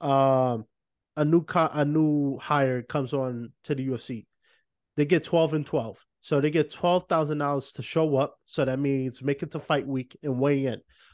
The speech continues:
Once they weigh in for the fight, they get twelve grand on top right there.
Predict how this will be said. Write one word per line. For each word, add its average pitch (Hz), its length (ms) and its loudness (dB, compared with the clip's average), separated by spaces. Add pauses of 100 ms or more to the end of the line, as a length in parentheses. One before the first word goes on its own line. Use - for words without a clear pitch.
Once 160 180 2
they 160 140 2
weigh 160 300 2
in 165 200 0 (140)
for - 120 -2
the 151 80 2
fight, 170 380 0 (140)
they 139 140 2
get 139 180 0
twelve 147 280 0
grand 131 360 -2
on 131 140 -8
top - 280 -6 (160)
right 147 240 0
there. 120 160 -6